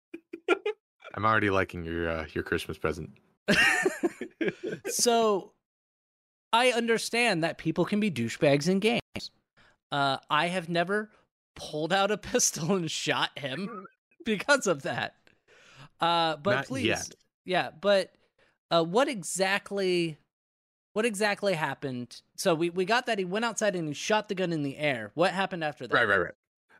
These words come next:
Speaker 1: Uh, walking into the house, shot his gun in the air, entered the main house. Apparently he spoke to the dude's father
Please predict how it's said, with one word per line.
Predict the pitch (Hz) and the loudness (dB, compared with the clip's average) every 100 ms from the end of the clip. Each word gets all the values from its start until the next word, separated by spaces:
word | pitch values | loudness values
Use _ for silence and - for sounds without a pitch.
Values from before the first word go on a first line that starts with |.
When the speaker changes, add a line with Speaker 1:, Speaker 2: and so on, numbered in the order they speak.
| - | 0
Speaker 1:
Uh, | 110 92 | 0 2
walking | 143 151 160 | 0 2 2
into | 156 | 2
the | 156 | 2
house, | 143 135 | 0 0
shot | - 139 | 0 0
his | 127 | 0
gun | 135 | 0
in | 127 | 0
the | 120 | 2
air, | 120 117 | 2 0
entered | 117 120 | -4 -2
the | |
main | 107 104 | 0 0
house. | 101 101 - | 0 -2 -2
Apparently | 135 196 220 | 0 2 2
he | 175 | 2
spoke | - 160 - | 2 0 0
to | 143 | -6
the | 117 | -4
dude's | 110 101 | -4 -6
father | - 107 120 143 | -2 0 0 -2